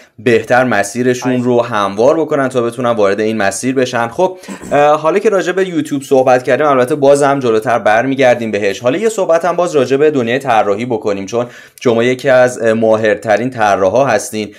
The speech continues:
Speaker 1: می‌خوام بدونم حالا چه
Speaker 2: خواهش
Speaker 1: توصیه‌ای برای
Speaker 2: می‌کنم.
Speaker 1: افرادی دارید که می‌خوان بیان وارد دنیای طراحی بشن؟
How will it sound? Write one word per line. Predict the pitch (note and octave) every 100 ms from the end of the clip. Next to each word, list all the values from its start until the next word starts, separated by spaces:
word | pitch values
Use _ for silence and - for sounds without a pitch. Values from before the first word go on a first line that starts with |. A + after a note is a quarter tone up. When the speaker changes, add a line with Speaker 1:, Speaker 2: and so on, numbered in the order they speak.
| - _
Speaker 1:
می‌خوام | C3+ D3+ G#3
بدونم | A3 A3+
حالا | G3+ E3+
چه | F#3+ A3
Speaker 2:
خواهش | C3
Speaker 1:
توصیه‌ای | D3 C3+ F#3
برای | F#3
Speaker 2:
می‌کنم. | F3 C3+
Speaker 1:
افرادی | C3 C#3 F3+
دارید | F3 E3+
که | F3+
می‌خوان | D3 B2+ B2+ D3+
بیان | F3 F3
وارد | B2+ C3
دنیای | D3 A#2 A#2+
طراحی | C#3 A2+ F#2+ F2+ F2+ G2+
بشن؟ | F2 - -